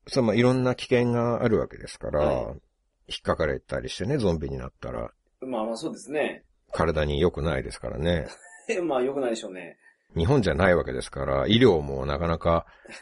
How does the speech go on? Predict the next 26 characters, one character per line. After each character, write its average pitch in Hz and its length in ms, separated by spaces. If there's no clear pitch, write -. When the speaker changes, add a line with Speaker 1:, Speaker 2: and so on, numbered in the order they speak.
Speaker 1:
し - 100
っ - 20
か 113 120
り 85 80
し - 60
て 85 80
な 110 180
い 98 60
で 58 100
す - 120
か - 80
ら 82 80
ね、 117 80
Speaker 2:
<laughs> - 0
Speaker 1:
そ 76 160
の 71 140
点 73 180
は。 71 60
Speaker 2:
は - 0
い - 20
は - 0
い - 20
は 73 300
い - 20
は - 60
い。 - 40